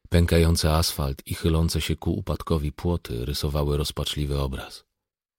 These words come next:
Nie była to najbiedniejsza gmina w Polsce, ale z pewnością znajdowała się w dolnej części każdego zestawienia statystycznego. Zanim skończył się kawałek B T O, Zaorski zorientował się, że dojeżdża do jedynej stacji benzynowej w miasteczku.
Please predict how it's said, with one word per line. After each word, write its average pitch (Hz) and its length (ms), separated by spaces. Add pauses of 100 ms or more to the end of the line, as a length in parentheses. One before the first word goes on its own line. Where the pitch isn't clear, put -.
(180)
Nie 104 120
była 95 220
to 76 120
najbiedniejsza 71 600
gmina 73 300
w - 80
Polsce, - 480 (560)
ale 85 180
z - 60
pewnością 95 540
znajdowała 80 500
się 80 140
w 71 80
dolnej 80 400
części 73 500
każdego 73 420
zestawienia 71 520
statystycznego. 76 920 (840)
Zanim 95 300
skończył 95 460
się 85 160
kawałek 73 460
B 73 160
T - 220
O, 82 460 (200)
Zaorski 85 540
zorientował 80 560
się, 82 260 (400)
że 90 160
dojeżdża 95 400
do 82 100
jedynej 78 400
stacji 80 340
benzynowej 73 640
w 69 60
miasteczku. - 640